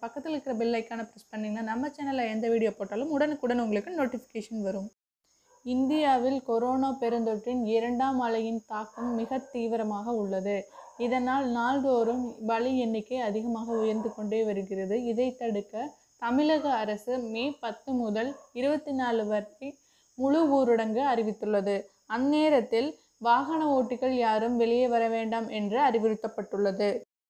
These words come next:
முழு ஊரடங்கு காலத்தில் இருசக்கர வாகனங்கள், ஆட்டோ, டாக்ஸி ஆகியவற்றை பயன்பாட்டிற்கு தடை விதிக்கப்பட்டுள்ளது. இதனால்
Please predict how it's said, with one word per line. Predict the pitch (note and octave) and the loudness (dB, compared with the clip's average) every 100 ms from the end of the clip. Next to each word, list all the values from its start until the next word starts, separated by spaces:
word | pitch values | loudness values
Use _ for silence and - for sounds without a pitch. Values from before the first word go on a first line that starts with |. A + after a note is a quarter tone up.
| _ _ - | _ _ -4
முழு | A#3+ C4 C4+ D4+ C#4 | 2 4 6 6 6
ஊரடங்கு | C#4 C4+ C4+ C4 B3+ | 6 6 6 4 2
காலத்தில் | C4 A#3 A3+ A3 C4 B3 | 4 4 2 0 -2 0
இருசக்கர | A3+ C4 B3+ B3 B3+ A#3+ | 2 2 2 0 0 2
வாகனங்கள், | A#3 A3 G#3+ G#3 B3+ C4 G#3+ | 2 2 -2 -2 -4 -2 0
ஆட்டோ, | A3+ A#3 B3 A#3+ | 0 0 -2 -2
டாக்ஸி | B3 A3 - - A#3+ A#3+ | -4 -8 -10 -8 -6 -4
ஆகியவற்றை | G#3 G#3+ G#3+ G#3+ A3+ G#3+ | -2 -2 -2 -2 -6 -6
பயன்பாட்டிற்கு | A3 A3 A3+ G3+ G3+ - C#4+ - | -6 -2 -2 -2 -6 -8 -6 -2
தடை | G#3 G#3+ A3 | 0 2 2
விதிக்கப்பட்டுள்ளது. | G#3 G#3+ G3+ A3 G3 G3+ G#3 G3+ G#3 G3 - _ _ - | 0 -2 -4 -4 -4 0 2 2 2 0 -6 _ _ -6
இதனால் | A#3+ A#3 B3+ B3+ | -2 2 4 4